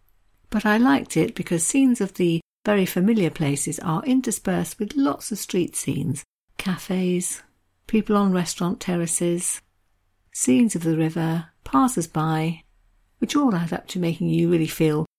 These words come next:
that you are there. So I'd recommend that. And I thought as a second backup, it would be very nice to have a similar video, but shot at night, 'cause who doesn't love Paris at night? And the one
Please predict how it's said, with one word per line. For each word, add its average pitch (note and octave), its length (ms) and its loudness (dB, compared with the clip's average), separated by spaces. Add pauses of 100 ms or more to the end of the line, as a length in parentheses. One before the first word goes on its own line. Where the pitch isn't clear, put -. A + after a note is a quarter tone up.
(100)
that - 140 -4
you E3 140 2
are C#3+ 200 0
there. E3 320 -8 (400)
So F#3+ 360 -4
I'd E3+ 160 -6
recommend E3+ 400 -2
that. B3+ 360 -2 (520)
And F3+ 420 0
I F3+ 60 0
thought F#3+ 400 -4
as F3+ 140 -6
a E3 80 -2
second E3+ 480 -2 (140)
backup, A3 460 -4 (220)
it G3 60 -2
would F#3 100 -2
be E3 80 6
very F#3+ 260 2
nice D3+ 280 -2
to C#3+ 100 -12
have E3+ 240 -4 (240)
a - 60 -6
similar C4 400 2
video, D3+ 420 0 (240)
but A#3 140 0
shot - 280 -2
at A#3+ 60 -2
night, D#3 500 -2 (120)
'cause - 140 -14
who C4 200 2
doesn't F3+ 260 0
love E3 200 -2
Paris D3 420 -4
at - 100 -8
night? D#3+ 400 -6 (460)
And D#3+ 240 2
the E3 60 2
one A3 340 0